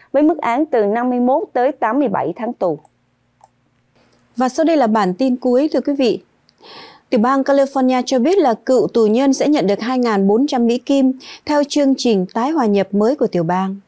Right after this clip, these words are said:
Speaker 2: Hàng trăm cựu tù nhân ở tại California được thả ra khỏi nhà tù có thể nhận được khoản thanh khoán tiền mặt trị giá là hai ngàn bốn trăm Mỹ Kim, cùng với tư vấn và hỗ trợ tìm kiếm việc làm và những hỗ trợ khác,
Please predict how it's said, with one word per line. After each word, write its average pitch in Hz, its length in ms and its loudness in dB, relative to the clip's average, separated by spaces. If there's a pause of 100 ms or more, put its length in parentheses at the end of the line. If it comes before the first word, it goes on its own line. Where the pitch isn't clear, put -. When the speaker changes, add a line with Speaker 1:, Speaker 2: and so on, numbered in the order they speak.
(600)
Speaker 2:
Hàng 214 240 -2
trăm 320 260 0
cựu 254 160 0
tù 208 140 0
nhân 240 240 2
ở 208 100 0
tại - 200 -4
California 214 680 0
được 185 160 -2
thả 185 180 -4
ra 202 120 -4
khỏi 190 240 -4
nhà 170 160 -4
tù 175 340 -2 (320)
có 359 100 -2
thể 294 140 2
nhận 196 200 0
được 196 140 0
khoản 175 200 -4
thanh 240 200 -4
khoán 240 260 -2
tiền 185 240 0
mặt 175 200 -2
trị 165 160 -2
giá 196 140 -2
là 262 120 -2
hai 196 180 -2
ngàn 180 220 -2
bốn 190 220 0
trăm 208 180 -4
Mỹ 196 120 -2
Kim, 233 340 -2 (440)
cùng 220 160 2
với 247 140 2
tư 262 180 -2
vấn 240 300 2 (100)
và 202 140 -2
hỗ 190 160 -2
trợ - 240 -2
tìm 185 160 0
kiếm 202 200 0
việc 240 180 -2
làm 180 360 -2
và 180 100 0
những 185 220 -2
hỗ 233 140 -2
trợ 220 240 -2
khác, 277 340 -6